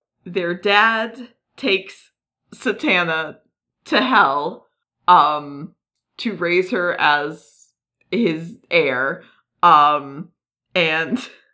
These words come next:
<laughs> Damon gets sent to an orphanage, um, which I, like, I assume, like,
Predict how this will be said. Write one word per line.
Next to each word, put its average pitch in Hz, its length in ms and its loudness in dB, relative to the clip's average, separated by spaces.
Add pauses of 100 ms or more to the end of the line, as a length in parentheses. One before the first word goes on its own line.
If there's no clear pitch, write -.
(240)
<laughs> 403 600 -4
Damon 277 400 0
gets 247 260 -2
sent 208 340 -4
to 247 180 -6
an 180 100 -6
orphanage, 135 1000 -4 (420)
um, 156 680 4 (440)
which 277 320 -4
I, 294 160 2
like, 269 360 -2
I 233 160 4
assume, 302 800 -6
like, 226 580 -8